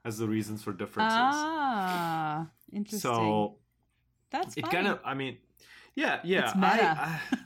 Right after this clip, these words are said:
Speaker 1: I,
Speaker 2: <laughs>
Speaker 1: right. And, and just, just as a reminder,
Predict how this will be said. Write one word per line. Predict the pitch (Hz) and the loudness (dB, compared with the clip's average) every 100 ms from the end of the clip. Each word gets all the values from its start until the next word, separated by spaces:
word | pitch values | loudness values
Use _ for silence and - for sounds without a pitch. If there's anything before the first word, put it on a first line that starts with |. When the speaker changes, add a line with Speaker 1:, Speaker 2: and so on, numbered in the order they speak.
| 359 - | 0 0
Speaker 1:
I, | 262 180 165 | 0 0 2
Speaker 2:
<laughs> | |
Speaker 1:
right. | 160 226 - 349 - - - - | 2 2 2 0 -2 -10 -8 -2
And, | 165 170 | 0 2
and | 160 | 2
just, | 151 175 - | 2 2 2
just | 185 185 | 2 4
as | 156 | 4
a | 143 | 4
reminder, | 131 123 139 151 135 113 98 98 | 4 2 2 0 0 0 0 -4